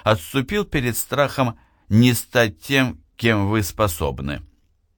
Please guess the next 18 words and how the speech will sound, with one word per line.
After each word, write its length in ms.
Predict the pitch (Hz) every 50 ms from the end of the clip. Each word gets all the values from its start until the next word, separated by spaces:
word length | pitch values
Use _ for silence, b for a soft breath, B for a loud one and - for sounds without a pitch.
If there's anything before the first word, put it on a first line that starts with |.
| _ _ _ _ _ _ _ _ _ _ _ _ -
Что 360 | - - - - 190 202 208
вы 120 | 220 214
хотите 500 | 202 208 196 180 - 196 175 - - 156
успеть, 680 | 156 151 147 - - - - 95 85 80 80 - - _ _ _ _ _ _ _ _ _ _ _ _ _ _ _
прежде 360 | - 117 120 113 92 101 107
чем 260 | - - 113 104 90 80
покинете 760 | - 117 117 117 - 110 92 82 80 78 76 76 - 82 78
этот 340 | 76 73 - 80 78 80 82
мир? 360 | 80 78 69 - - - _ _ _ _ _ _ _ _ _ _ _ _ _ _ _ _ _ _ _ _ _ _ -
Перестать 600 | 85 85 82 82 82 80 80 - 113 135 151 123
заботиться 760 | - - 92 80 76 87 107 - - 92 82 80 - 87 80
обо 220 | 78 76 78 73
всех 480 | 69 - - - 82 107 - 82 82 - _ _ _ _ _ _ _ _ _ _ _ _
и 120 | - 87 87
выделить 480 | 95 151 180 165 185 160 131 110 98
время 340 | 85 80 90 104 110 113 104 92
на 140 | 85 80
себя. 460 | 78 - - - - - - - -